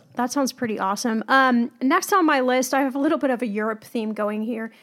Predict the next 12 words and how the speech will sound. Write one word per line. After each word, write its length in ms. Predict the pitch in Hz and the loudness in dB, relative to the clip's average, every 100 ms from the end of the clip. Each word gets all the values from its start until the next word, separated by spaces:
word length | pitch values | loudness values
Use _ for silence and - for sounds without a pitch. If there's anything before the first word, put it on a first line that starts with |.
| - _ - | -20 _ -2
is 320 | 269 262 262 | 2 4 2
a 80 | 262 | -4
place 240 | - 339 | -4 -4
called 300 | - 320 233 | 0 0 0
Leipzig, 560 | 247 247 - 285 - 196 | -2 -2 -2 -2 -2 -8
Germany. 520 | 208 214 220 190 196 | -6 -4 -2 -4 -4
And 580 | - 226 226 220 214 214 | -2 -2 0 0 -2 -4
this 300 | 208 320 339 | -4 -2 -2
is 160 | 349 - | -2 -4
kind 240 | - 285 | -2 -2
of 80 | 247 | -2
s-, 200 | - - | -4 -10